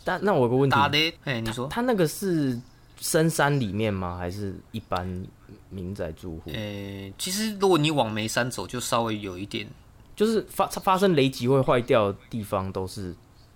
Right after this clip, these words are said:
Speaker 1: 怎样的地？
Speaker 2: 比较偏山区啊，
Speaker 1: 比较偏山区。
Speaker 2: 会算，算是比较偏山区。可是其实大林还是会啊，你空旷地方还是会雷击啊，所以其实都一样。
Speaker 1: 就打到房子上面这样，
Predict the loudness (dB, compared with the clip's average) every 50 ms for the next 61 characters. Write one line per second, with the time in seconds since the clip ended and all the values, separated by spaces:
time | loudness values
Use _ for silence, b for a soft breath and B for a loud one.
0 | -20 -20 _ -12 -8 -6 -4 -2 -2 0 0 0 0 0 0 -2 0 0 0 0
1 | -2 -2 -6 -8 -8 -6 -8 -8 -8 -10 -18 -20 -20 -14 -6 -2 0 0 0 0
2 | 0 -2 -2 -2 -2 -2 -4 -6 -6 -6 -8 -8 -10 -10 -10 -10 -12 -12 -12 -14
3 | -14 -16 -16 -18 -20 -20 b b b b b b -4 -2 0 0 2 0 0 0
4 | 2 2 2 2 2 2 0 0 -2 -2 -2 0 0 0 0 -2 -4 -8 -10 -6
5 | -4 -4 -4 -2 -2 -2 0 0 0 0 0 0 -2 -4 -4 -4 -4 -6 -6 -8
6 | -12 -14 -16 -16 -18 -10 -8 -8 -6 -6 -8 -8 -4 -2 -2 -2 0 -2 -4 -4
7 | -4 -6 -6 -6 -2 0 0 2 4 4 2 2 2 -2 -2 -2 -6 -4 -4 -4
8 | -4 -4 -6 -6 -6 -8 -10 -10